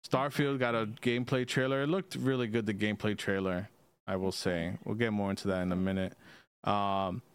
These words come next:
Speaker 2: Mm-hmm.
Speaker 1: the Don't Not, uh, Life is Strange and Vampire, they're coming up with what?
Speaker 2: Jusant.
Speaker 1: Mm.
Speaker 2: That was a mountain climbing. You're, you're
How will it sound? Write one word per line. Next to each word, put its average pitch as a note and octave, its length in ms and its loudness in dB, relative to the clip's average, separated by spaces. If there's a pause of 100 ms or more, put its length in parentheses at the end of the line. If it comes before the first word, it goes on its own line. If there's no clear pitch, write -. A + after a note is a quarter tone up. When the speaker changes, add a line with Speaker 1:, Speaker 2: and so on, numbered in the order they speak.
(480)
Speaker 2:
Mm-hmm. E3+ 140 -16 (100)
Speaker 1:
the G#2+ 240 2
Don't A#2 260 2
Not, A#2+ 220 0 (200)
uh, A2 180 2
Life G#2 260 0
is G2 60 -2
Strange A2+ 340 0
and G2 80 -2
Vampire, A#2 500 0
they're A2 160 0
coming A2 300 0
up G#2+ 240 0
with G2 260 -2
what? A#2+ 260 0 (880)
Speaker 2:
Jusant. F#3+ 540 -12 (420)
Speaker 1:
Mm. - 360 -10 (480)
Speaker 2:
That G#3 60 -6
was G3+ 100 -8
a G#3+ 40 -6
mountain G#3 440 -6
climbing. E3+ 460 -10
You're, F#3 480 -6
you're F#3+ 520 -8